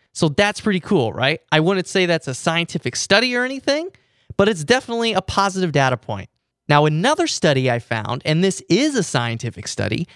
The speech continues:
is from the College of Amsterdam. Some students went out around the Netherlands surveying people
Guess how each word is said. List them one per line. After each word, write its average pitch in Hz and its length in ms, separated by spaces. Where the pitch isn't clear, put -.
is 156 140
from 185 200
the 190 80
College 143 440
of 175 100
Amsterdam. 131 680
Some 269 260
students 214 520
went 214 260
out 151 300
around 143 460
the 196 80
Netherlands 160 580
surveying 196 540
people 123 540